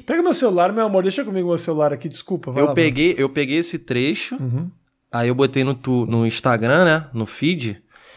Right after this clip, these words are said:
Speaker 2: e aí eu comentei, tipo, aí eu postei assim que eu tava muito orgulhoso, tá ligado? Porque é real, mano. Ele me esculachando. Foi um cara que me ensinou que o fundo do poço <laughs> é onde a gente tem que estar.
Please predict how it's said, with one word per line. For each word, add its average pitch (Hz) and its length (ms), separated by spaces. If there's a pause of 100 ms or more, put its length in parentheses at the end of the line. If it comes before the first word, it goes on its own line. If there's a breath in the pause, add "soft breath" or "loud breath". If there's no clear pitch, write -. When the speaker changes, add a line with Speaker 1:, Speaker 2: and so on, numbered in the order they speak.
(200 loud breath)
Speaker 2:
e 113 80
aí 123 80
eu 135 100
comentei, 147 680
tipo, - 240
aí 117 80
eu 120 320 (360)
postei 127 360
assim 127 320
que 135 160
eu 139 100
tava 143 240
muito 147 220
orgulhoso, 185 460
tá 151 60
ligado? 131 280
Porque 117 240
é 143 100
real, 208 340
mano. 151 280
Ele 143 180
me 175 100
esculachando. 175 840 (200 loud breath)
Foi 156 160
um 165 60
cara 165 240
que 175 80
me 180 80
ensinou 175 460
que 185 320
o 165 240 (200)
fundo 247 400
do 214 140
poço - 880 (400)
<laughs> 156 400
é 139 140
onde 165 360
a 180 60
gente 170 400
tem 165 300
que 190 280
estar. - 640